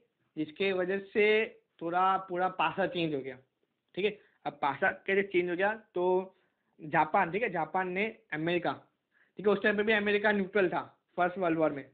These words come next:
जब, जब उसको उंगली की गई थी किसी ने, जर्मन ने किया था उंगली, तब वो युद्ध में आया था। और इस बार उंगली किसने किया? जापान ने किया अमेरिका पे, ठीक है। अमेरिका उस time पे war में नहीं था,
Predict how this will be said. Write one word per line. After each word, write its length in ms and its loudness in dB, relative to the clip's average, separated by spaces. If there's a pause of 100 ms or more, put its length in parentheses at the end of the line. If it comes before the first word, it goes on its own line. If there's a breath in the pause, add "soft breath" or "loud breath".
(160)
जब, 180 -8 (160)
जब 160 -2
उसको 260 -2
उंगली 260 4
की 140 -2
गई 180 4
थी 120 -2
किसी 260 -2
ने, 180 -2 (320 soft breath)
जर्मन 320 -2
ने 140 -2
किया 180 0
था 80 2
उंगली, 220 2 (340 loud breath)
तब 200 2
वो 220 2
युद्ध 240 4
में 120 -2
आया 140 -2
था। 140 -18 (340)
और 120 4
इस 140 2
बार 140 4
उंगली 240 0
किसने 300 -4
किया? 160 0
जापान 400 0
ने 100 -4
किया 220 -10 (540)
अमेरिका 360 2
पे, 100 -2
ठीक 120 -2
है। 100 4
अमेरिका 400 0
उस 120 0
time 140 -2
पे 60 0
war 240 4
में 100 -2
नहीं 140 -2
था, 100 -6